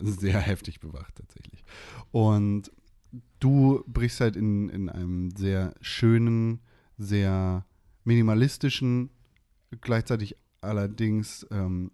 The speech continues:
relativ de-, minimalistisch detailreich, wenn das Sinn ergibt, Designermann. Ergibt es Sinn? Ja? Nein? Vielleicht? Musst du sagen.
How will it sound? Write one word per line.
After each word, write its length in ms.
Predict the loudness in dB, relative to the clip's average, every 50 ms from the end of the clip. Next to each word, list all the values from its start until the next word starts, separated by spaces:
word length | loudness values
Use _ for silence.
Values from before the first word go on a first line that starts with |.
| _
relativ 800 | -16 -8 -6 -4 -2 -2 -4 -6 -6 -6 -6 -6 -6 -10 _ _ _ _ _ _ _ _ _ _ _ _ _ _ _ _ -4
de-, 160 | -4 -4 -4 -8 -18 -20 -8 _
minimalistisch 640 | 2 4 4 4 4 4 4 2 0 0 -4 -6 -2
detailreich, 720 | -2 -4 -2 0 -2 0 -2 -2 -4 -6 -8 -10 -12 _ _ _ _ _ _ _ _ _ _ _ _
wenn 100 | -4 -2
das 140 | -2 -2 -2
Sinn 120 | -4 -6
ergibt, 380 | -4 -6 -8 -8 -10 -10 -6 -6
Designermann. 540 | -4 -2 -2 -2 -2 -2 -2 -2 -4 -6 -8 _ _ _ _ _ _ _ _ _ _ _ _ _ _ _ _ _ _ _ _ _ _ _ _ _ _
Ergibt 240 | -6 -6 -6 -8 -10
es 100 | -8 -8
Sinn? 140 | -10 -10 -10 _ _ _ _ _ _ _ _ _ _ _ _ _ _ _ _ _ _ _ _ _ _ _ _
Ja? 180 | -4 -4 -4 -4 _ _
Nein? 180 | -8 -8 -8 -10 -14 _ _
Vielleicht? 260 | -10 -8 -8 -8 -12 _ _ _ _ _ _ _ _ _ _
Musst 180 | 2 2 4
du 40 | 6
sagen. 460 | 6 8 8 8 8 6 6 2 0